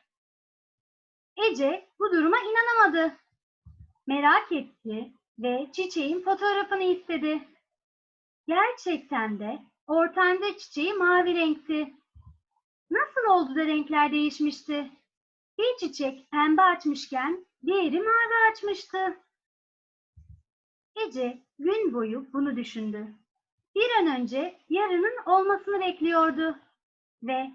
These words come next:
öğretmenine bu soruyu sormak için sabırsızlanıyordu. Sizce Ece'nin annesine ve teyzesine aldığı ortanca çiçeğinin renginin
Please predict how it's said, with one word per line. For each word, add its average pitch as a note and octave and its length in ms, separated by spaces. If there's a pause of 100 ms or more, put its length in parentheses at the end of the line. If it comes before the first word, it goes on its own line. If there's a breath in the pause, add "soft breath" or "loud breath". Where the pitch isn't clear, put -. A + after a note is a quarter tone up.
(100)
öğretmenine D#4 800
bu G#4+ 140
soruyu C#4 360
sormak F4+ 380
için E4 200 (100)
sabırsızlanıyordu. F4 1120 (1900)
Sizce C#4 520 (640)
Ece'nin C#4+ 640 (200)
annesine C#4 720 (140)
ve B3 200
teyzesine E4 580
aldığı G#3+ 500
ortanca D#4 580
çiçeğinin D4+ 520
renginin A3+ 600